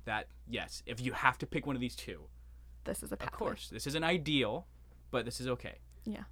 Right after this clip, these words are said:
Speaker 1: Um, and I, I think that's kind of the line where it's like, okay, yeah, like, let's, like, talk about that. Let's figure out maybe other ways. But until then, if the only other option is,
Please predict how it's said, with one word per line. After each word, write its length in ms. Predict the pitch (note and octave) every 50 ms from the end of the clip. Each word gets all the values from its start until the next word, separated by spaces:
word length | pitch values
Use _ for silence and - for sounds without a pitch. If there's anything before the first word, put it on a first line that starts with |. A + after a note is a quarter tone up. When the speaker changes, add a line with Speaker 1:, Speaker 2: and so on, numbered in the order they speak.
| - -
Speaker 1:
Um, 580 | G#2 G#2 G2+ G2 F#2+ F#2 F2+ E2+ E2 - - -
and 140 | - A2+ A#2+
I, 120 | A#2+ B2 - A2+
I 60 | A#2
think 220 | - - B2+ A#2
that's 260 | A2+ A#2+ A2 A2 - -
kind 200 | - B2 A2+ G#2
of 140 | G#2 F#2+ -
the 80 | G2+
line 500 | F2+ F#2 F#2+ G2 G2 G2+ G2 F2 E2 F2+ - - - - - - - -
where 100 | - G2
it's 120 | F#2 - -
like, 140 | F2+ - -
okay, 320 | - - G3+ B3+ F3 - - -
yeah, 200 | - B2+ E3 D#3+
like, 240 | D3 C#3+ B2+ - - - - - - - - -
let's, 240 | B2+ D3+ - - -
like, 120 | - -
talk 260 | - - D#3+ G3 -
about 280 | - - F#2 F2+ F2 -
that. 160 | F#2 F#2+ -
Let's 180 | - A#2+ B2 -
figure 240 | - F3+ E3+ E3+ E3
out 140 | D#3 C#3+
maybe 240 | C#3 C3+ C3 C3+ -
other 240 | - A#2 A2 A#2+ G#2+
ways. 420 | G#2+ B2 D3 D#3 C3+ A#2+ A2 - - - -
But 220 | C3+ B2+ B2 - - - - - - - - - -
until 380 | C#3 C3+ - - - G3 G#3 F3
then, 340 | C3 A2+ A2 A#2+ C3 D#3 - -
if 180 | C#3 C#3+ -
the 140 | - D3+ D#3
only 200 | D3+ D3+ D3 C#3+
other 160 | C3+ C3 B2
option 380 | A#2+ B2 C3 B2+ - - G#2 E2+
is, 540 | - F2+ F2 F2+ G2 A2+ - - - -